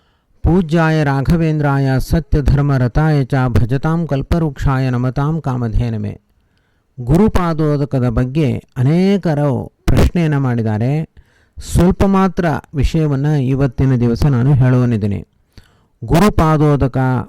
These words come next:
ಅಂತ ಅಂದ್ರೆ ಶ್ರೀಮದ್ ರಾಘವೇಂದ್ರ ತೀರ್ಥ ಗುರು ಸಾರ್ವಭೌಮರಿಗೆ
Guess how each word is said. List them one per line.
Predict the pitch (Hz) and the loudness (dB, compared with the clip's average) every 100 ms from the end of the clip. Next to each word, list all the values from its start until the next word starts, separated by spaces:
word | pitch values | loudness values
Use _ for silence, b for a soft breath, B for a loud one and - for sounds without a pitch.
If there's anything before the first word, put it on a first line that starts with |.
| - | -6
ಅಂತ | 131 123 | -4 -2
ಅಂದ್ರೆ | 120 113 117 131 107 110 147 147 | -2 -2 -2 -2 -2 -2 -4 -6
ಶ್ರೀಮದ್ | - - 151 139 | -6 0 0 0
ರಾಘವೇಂದ್ರ | 123 127 117 165 175 160 | -2 0 0 2 2 0
ತೀರ್ಥ | 151 143 135 - | 0 -2 0 0
ಗುರು | 131 120 123 | 0 0 0
ಸಾರ್ವಭೌಮರಿಗೆ | - 131 127 117 120 113 110 107 117 147 165 | 0 0 0 0 0 0 0 0 0 0 -2